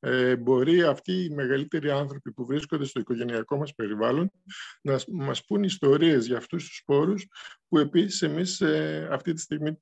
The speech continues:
μ, τους αγνοούμε. Αγνοούμε αυτές τις ιστορίες. Ε, μπορεί οι σπόροι αυτοί να ήρθανε από τους πρόσφυγες παππούδες μας, μπορεί να ήρθαν από κάποιους, ε, άλλους, ε, συγγενείς μας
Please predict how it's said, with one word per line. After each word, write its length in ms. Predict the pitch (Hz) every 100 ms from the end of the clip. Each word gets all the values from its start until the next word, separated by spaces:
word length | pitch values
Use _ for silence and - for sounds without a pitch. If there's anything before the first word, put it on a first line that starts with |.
| _
μ, 400 | 220 190 196 196 160
τους 180 | _ -
αγνοούμε. 760 | 151 131 139 135 131 110 95 - _ _ _ _ _ _ -
Αγνοούμε 600 | 123 127 110 107 117 131
αυτές 260 | - 131
τις 240 | - 104 -
ιστορίες. 640 | - 123 117 113 92 80 - - - - -
Ε, 760 | 160 143 131 123 120 120 120
μπορεί 480 | 123 123 123 135 147
οι 60 | 143
σπόροι 360 | - 151 147
αυτοί 280 | 143 - 143
να 240 | 151 143 143
ήρθανε 760 | 143 147 165 156 151 175 147 _ _
από 260 | 131 127 131
τους 160 | -
πρόσφυγες 600 | - 143 139 131 143 139
παππούδες 520 | - - 156 123 104 95
μας, 360 | 98 101 98 -
μπορεί 420 | 110 113 120 135
να 140 | 143
ήρθαν 380 | 127 131 156 147
από 220 | 135 139
κάποιους, 580 | - 131 131 156 143 -
ε, 440 | 135 135 143 143 - _ _ _ -
άλλους, 440 | - 123 139 147 -
ε, 260 | 160 160 165
συγγενείς 680 | - 139 135 139 151 135
μας 340 | 120 110 104